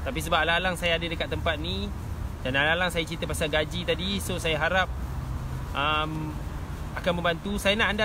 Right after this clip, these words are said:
semua bantu saya, especially di Instagram dan juga di Facebook. Anda boleh D M ataupun P M tim kami. Tulis situ "nak combo". Tulis "nak combo" dan tim kita akan adjust. Terima kasih. Miss Catherine, dia akan datang.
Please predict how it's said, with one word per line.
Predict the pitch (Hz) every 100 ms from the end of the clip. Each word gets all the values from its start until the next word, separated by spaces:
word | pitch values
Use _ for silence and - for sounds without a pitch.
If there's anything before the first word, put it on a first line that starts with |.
| 208
semua | 220
bantu | 208 202 247 214
saya, | 202 214
especially | 190 208 196 214 226
di | 190 190 180
Instagram | 175 190 185 202 196
dan | 185
juga | 180 185 185
di | 180 175
Facebook. | 165 175 180 220 - - - - -
Anda | 143 202 226
boleh | 220 226 175
D | 214 -
M | 233 202
ataupun | 208 214 214
P | 220
M | 208 220 208
tim | 208
kami. | 202 196 151 123 - - - -
Tulis | - 202 214
situ | 214 226
"nak | 208 220 -
combo". | 208 208 180 113 - - - - - - - 160
Tulis | 220 202
"nak | 226 196
combo" | 220 220 240 240
dan | 214 214 214 - - - -
tim | 180 175
kita | 196 208 185
akan | 185
adjust. | 180 170 143 - - - - - - - 147
Terima | 170
kasih. | 190 220 247 208
Miss | 185 -
Catherine, | 190 190 214 202
dia | 180
akan | 185
datang. | 180 175 190